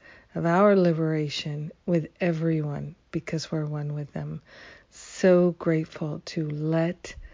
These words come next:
the story go. <sighs> In gratitude, we let the healing be, and so it is. Amen. Amen, amen. Whole lot of healing going on.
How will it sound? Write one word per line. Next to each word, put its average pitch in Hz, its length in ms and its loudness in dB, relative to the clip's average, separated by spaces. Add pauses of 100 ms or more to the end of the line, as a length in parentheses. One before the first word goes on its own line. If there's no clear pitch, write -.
(200)
the 156 140 -6
story 156 960 -2 (560)
go. - 460 -8 (1300)
<sighs> - 440 -8 (300)
In 180 160 4
gratitude, 170 840 4
we 170 140 0
let 170 320 2
the 185 80 -2
healing 185 560 0
be, 151 460 -4
and 160 260 -4
so 160 360 -4
it 175 120 2
is. 175 480 -2 (460)
Amen. 156 760 -2 (720)
Amen, 156 520 -4
amen. 147 840 -6 (1080)
Whole 269 340 8
lot 175 300 6
of 147 100 0
healing 165 440 2
going 156 340 0
on. 143 500 -4